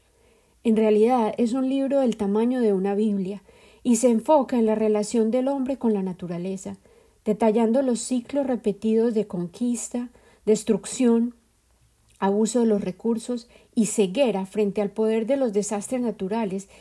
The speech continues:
y las catástrofes climáticas, las que han resultado una y otra vez a través de la historia de nuestra especie en imperios caídos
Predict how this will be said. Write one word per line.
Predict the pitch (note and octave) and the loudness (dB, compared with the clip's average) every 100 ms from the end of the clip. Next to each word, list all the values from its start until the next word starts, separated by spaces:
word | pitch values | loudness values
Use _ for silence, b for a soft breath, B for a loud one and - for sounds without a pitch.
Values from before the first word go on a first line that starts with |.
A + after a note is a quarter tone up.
| B | B
y | G#3+ | -2
las | G3+ G3 | 0 -2
catástrofes | - G3+ C#4 C#4+ - A#3 A3+ F#3+ - | -4 -4 -4 -6 -4 -4 -4 -8 -8
climáticas, | F#3 F3 F3 F3 F3 - F#3 - B B B - | -8 -6 -6 -8 -12 -12 -14 -16 B B B -4
las | G#3 | -4
que | - A3+ | 0 2
han | G#3+ | 2
resultado | A#3 A#3+ A#3 - G#3 G3 F#3+ F#3+ _ _ _ - | 0 -2 -4 -2 -4 -2 -6 -10 _ _ _ -4
una | C4+ B3 G3 F#3+ | 0 0 0 -2
y | G3+ | -2
otra | C4+ B3+ A#3+ G3+ | -2 -4 -6 -6
vez | B3 C4+ B3+ B B B | -4 -6 -10 B B B
a | A3+ | -4
través | A#3 A#3 A#3 A3+ | 0 4 4 2
de | |
la | C4+ | 2
historia | A3 - B3+ A#3 G#3+ | 0 0 0 2 2
de | G3+ | 0
nuestra | G3 F#3+ G3 | -2 -4 -6
especie | G3 - D4 A3+ F#3+ F#3+ b b b | -6 -4 -2 -4 -8 -10 b b b
en | A3 | 2
imperios | A3+ G#3+ A#3+ A#3+ C4+ C4 | 4 2 2 0 0 -2
caídos | - E3 F#3 G#3 F#3 F#3+ | -4 -4 0 0 -2 -6